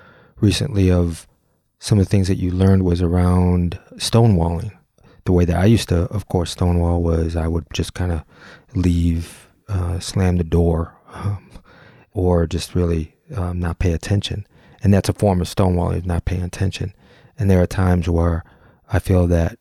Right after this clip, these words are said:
you may stonewall or have more in the past.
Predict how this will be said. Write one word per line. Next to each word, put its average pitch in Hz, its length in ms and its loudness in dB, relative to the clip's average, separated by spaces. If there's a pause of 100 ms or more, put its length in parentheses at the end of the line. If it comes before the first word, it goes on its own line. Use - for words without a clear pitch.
(160)
you 98 180 4
may 95 200 6
stonewall 87 720 0
or 85 100 -2
have 87 380 -2
more 87 260 0
in 85 60 0
the 82 80 -4
past. 92 560 0